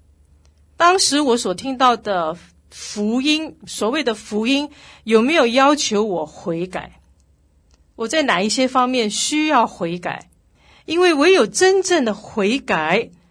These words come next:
才是真正按这福音的要求信耶稣基督了。所以，我们就看见耶稣的复活，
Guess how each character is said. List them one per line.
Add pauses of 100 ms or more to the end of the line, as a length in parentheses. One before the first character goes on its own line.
(400)
才
是
真
正
按
这
福
音
的
要
求
信
耶
稣
基
督
了。 (1040)
所
以， (380)
我
们
就
看
见 (580)
耶
稣
的
复
活，